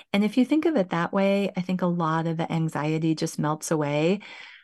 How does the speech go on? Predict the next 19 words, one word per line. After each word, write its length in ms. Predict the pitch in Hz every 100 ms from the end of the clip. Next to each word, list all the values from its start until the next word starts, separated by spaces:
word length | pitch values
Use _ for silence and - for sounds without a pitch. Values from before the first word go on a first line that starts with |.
| -
There's 340 | 175 165 160 160
a 300 | 156 151 151
life 340 | 185 160 170 -
coach 340 | 175 165 -
I 100 | 156
listen 280 | 165 - 165
to 180 | - 160
all 120 | 156
the 100 | 160
time. 600 | - 165 156 156 156 151 -
You 160 | 170
may 120 | 160
have 120 | 156 -
heard 240 | 160 160
of 100 | 160
her, 140 | 160
named 260 | 156 151 151
Mel 220 | 151 151
Robbins. 640 | 147 147 151 151 147 156